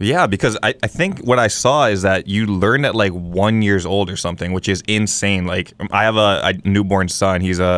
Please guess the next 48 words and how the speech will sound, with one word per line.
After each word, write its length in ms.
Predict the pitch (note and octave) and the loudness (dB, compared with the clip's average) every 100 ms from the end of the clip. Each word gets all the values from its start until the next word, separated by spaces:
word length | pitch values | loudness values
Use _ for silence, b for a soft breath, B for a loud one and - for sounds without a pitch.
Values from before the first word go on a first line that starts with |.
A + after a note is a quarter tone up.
| F2 | -2
s-, 320 | - - - | -6 -8 -8
gonna 300 | G#2+ F#2 G2+ | -4 -2 0
be 100 | F2+ | -2
six 260 | - F#2+ G2 | -2 -2 -2
months 240 | F2+ E2+ | -2 -2
soon. 240 | F#2+ F2 F2+ B E3 | -4 -4 -6 B -4
And 100 | B2 | -2
to 80 | A#2+ | 0
think 220 | A#2 C#3 | 0 -2
six 260 | - C3+ A#2+ | 0 -2 0
months 240 | G#2 G#2+ | 0 0
from 140 | - A2+ | 0 2
now 160 | A2 | 2
he'd 100 | A2+ | 2
be 100 | G#2 | 0
playing 280 | G2 G#2+ G2+ | 0 0 2
with 100 | G2+ | 2
a 60 | F#2+ | 2
yo-yo 340 | F#2 F#2 F#2+ | 2 2 2
is, 140 | F#2 F#2+ | 0 0
like, 160 | F#2 | -2
blowing 320 | F2 G2 G2+ | 0 0 2
my 100 | F#2+ | 0
mind, 240 | F2 F#2 F2 | 0 -2 -2
'cause 140 | F#2+ | -4
the 60 | F#2 | 0
guy 140 | F#2+ | -2
can 180 | F#2 F#2+ | -2 -4
barely, 400 | D#2+ G2 G2 G2+ | 0 0 2 2
like, 160 | G#2+ - | 2 0
<laughs> 40 | |
hold 360 | - - B2+ B2+ | -2 0 2 2
a 80 | B2+ | 0
toy 240 | B2+ B2 | 2 2
with 200 | B2 B2+ | 0 -2
two 200 | - D3 | -2 -2
hands 260 | A#2+ C#3+ G#2+ | 0 -2 -2
and 120 | G#2 | -6
stuff. 320 | - G#2+ G#2 - F#4 F#4 A3+ | -2 -2 -2 -4 -2 0 0
So 160 | D3 A#2 | 2 2
hearing 280 | C3+ E3+ G#2 | 2 2 2
that, 200 | D3+ A#2+ | 2 4
I 60 | G2 | 2
was 120 | F#2 | 0
like, 120 | F#2 | 0
"That's 240 | G2+ D3 - | 0 -2 -4
super 360 | - C3+ C3 | -6 -2 0
impressive." 560 | G#2+ G2+ A#2 F#2 F2+ | 0 0 -2 -2 -8